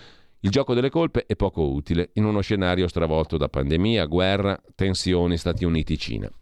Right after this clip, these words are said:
Il secondo atteggiamento pragmatico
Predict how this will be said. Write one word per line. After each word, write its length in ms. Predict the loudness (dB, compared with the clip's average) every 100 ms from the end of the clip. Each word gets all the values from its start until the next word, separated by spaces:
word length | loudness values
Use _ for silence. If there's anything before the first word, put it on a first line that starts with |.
| -10
Il 120 | -4 0
secondo 380 | 0 0 0
atteggiamento 680 | 0 0 0 0 0 -2 -4
pragmatico 840 | 0 -2 0 -4 -4 -4 -2 -2